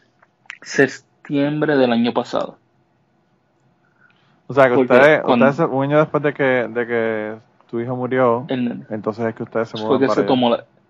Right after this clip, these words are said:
Speaker 1: y la decisión fue de mudarnos, una por los recuerdos, o sea, de la casa, pues nosotros teníamos la cama de posiciones del nene,
Speaker 2: Claro, claro,
Speaker 1: teníamos
Speaker 2: sí,
Speaker 1: su
Speaker 2: es fuerte.
Speaker 1: sillón, todavía seguían llegando los,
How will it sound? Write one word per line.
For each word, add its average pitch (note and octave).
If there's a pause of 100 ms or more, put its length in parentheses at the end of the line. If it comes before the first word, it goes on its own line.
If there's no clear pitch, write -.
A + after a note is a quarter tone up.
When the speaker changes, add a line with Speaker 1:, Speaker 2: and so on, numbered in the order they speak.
(680)
Speaker 1:
y C3+
la B2+
decisión C#3
fue D#3+
de E3+
mudarnos, D#3
una D3+
por C3+
los A#2+
recuerdos, B2
o -
sea, A2
de A2+
la A2+
casa, B2 (160)
pues A#2+
nosotros A#2
teníamos C#3 (500)
la C3
cama B2+
de C3
posiciones B2
del C3+
nene, A#2+
Speaker 2:
Claro, A2+
claro, A2+
Speaker 1:
teníamos C3
Speaker 2:
sí, -
Speaker 1:
su D3
Speaker 2:
es C3+
fuerte. C#3
Speaker 1:
sillón, B2 (760)
todavía B2
seguían B2+
llegando B2+
los, A#2